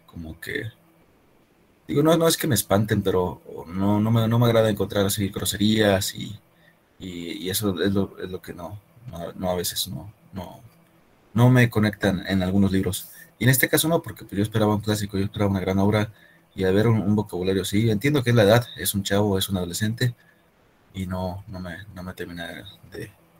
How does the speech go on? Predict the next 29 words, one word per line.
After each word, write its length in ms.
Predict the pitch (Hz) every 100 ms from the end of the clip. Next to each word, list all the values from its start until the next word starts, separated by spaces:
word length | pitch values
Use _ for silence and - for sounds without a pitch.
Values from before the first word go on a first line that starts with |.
| _ _ _
de 120 | 98
convencer. 540 | - 87 87 87 90 - _ _ _ _ _ _ _ _ _ -
Pero 140 | 131
bueno, 300 | 160 160 131 - - -
la 80 | 123
historia 260 | 120 151 143
avanza, 440 | 147 139 143 143 _
el 520 | - 104 113 117 104
chico, 520 | 98 - - 127 104 101 - _ _ _
por 160 | - 101
lo 160 | 98
que 140 | 98 95
yo 440 | 110 113 110 95
seguí 240 | 98 104 107
leyendo, 460 | 110 113 117 120 - _ _ _ _
pues 200 | 98 92
va, 360 | 110 117 107 - - _ _ _ _ _ _ 107
va 60 |
a 40 | 117
decep-, 240 | 117 -
lo, 480 | 65 85 98 104 101
lo 200 | 101 98
corren 240 | 123 123
de 80 | 104
la 60 | 90
escuela, 360 | - 131 147 - _ _ _
lo, 300 | 95 95 92 - _ _ _ _
lo 80 | -
expulsan, 520 | - 151 143 127 147